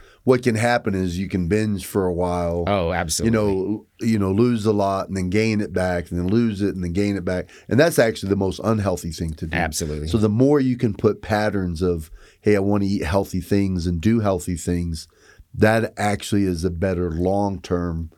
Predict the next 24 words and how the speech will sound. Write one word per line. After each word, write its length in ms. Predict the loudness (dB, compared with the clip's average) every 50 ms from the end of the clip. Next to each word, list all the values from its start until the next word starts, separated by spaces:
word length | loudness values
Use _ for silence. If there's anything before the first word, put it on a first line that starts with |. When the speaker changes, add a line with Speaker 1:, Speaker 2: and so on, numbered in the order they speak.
| _ _ _ _ _ _ _ -4
Speaker 1:
uh, 280 | -2 0 0 0 -2 -2
way 300 | -2 -2 -2 0 -2 -2
to 140 | -4 -6 -8
approach. 600 | -8 -8 -4 -2 -2 -2 -2 -6 -10 -14 -12 -8
Speaker 2:
Yeah. 160 | -6 -6 -6 -6 -6
I 100 | -10 -10 -8
Speaker 1:
Yeah. 180 | -10 -10 -10 -10 -10 -10 -6
Speaker 2:
What 140 | -4 -2 0
we've 220 | 0 0 -2 0
talked 180 | 0 0 0 2
about 260 | 2 2 2 0 -8
so 140 | -8 -8 -8
much 320 | -8 -8 -12 -12 -12 -12 -10
today 400 | -6 -6 -4 -2 -2 -4 -4 -6
is, 380 | -8 -10 -8 -6 -6 -6 -4 -4
you 80 | -4
Speaker 1:
Yeah. 100 | -4 -4 -4
Speaker 2:
know, 40 | -8 -14 -20 _ _
it's, 220 | -6 -4 -4 -6 -6 _
it's 180 | -8 -6 -4 -2
really 260 | -2 0 0 0 -2
about 280 | -2 -2 -4 -6 -6 -8
health. 500 | -12 -12 -12 -14 -14 -14 -16 -16 -18 -18 _ _ _ _ _ _
Speaker 1:
Yeah. 160 | -2 -2 -2